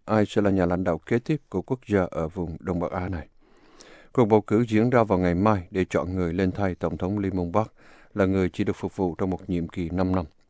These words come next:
theo quy định của hiến pháp. Từ Seoul,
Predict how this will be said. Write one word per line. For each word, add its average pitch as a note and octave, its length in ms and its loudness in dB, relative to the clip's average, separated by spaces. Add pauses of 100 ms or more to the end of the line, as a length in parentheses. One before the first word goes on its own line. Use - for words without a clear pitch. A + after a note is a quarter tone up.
theo F2+ 220 -2
quy F#2+ 160 -2
định D#2+ 180 -4 (140)
của D2+ 180 -10
hiến F2 200 -6
pháp. F#2+ 220 -2 (840)
Từ G2 180 2
Seoul, G#2+ 380 2